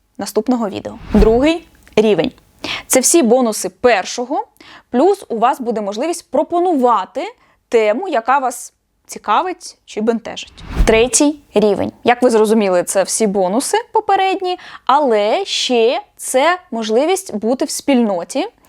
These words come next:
Це буде окремий чат, де ми будемо розбирати фільми, книги, робити різні психологічні техніки, вправи.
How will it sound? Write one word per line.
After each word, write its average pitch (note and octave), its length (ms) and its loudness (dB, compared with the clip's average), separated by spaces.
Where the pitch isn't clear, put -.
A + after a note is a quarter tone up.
Це C#4 140 2
буде B3+ 200 4
окремий C4 400 0
чат, G3 440 -8
де A3+ 160 2
ми D#4 140 2
будемо B3 420 0
розбирати A#3+ 600 0
фільми, B3+ 640 -4
книги, A#3 760 0
робити A#3+ 400 -2
різні B3 300 0
психологічні B3 640 -2
техніки, A3 580 -2
вправи. A3 640 0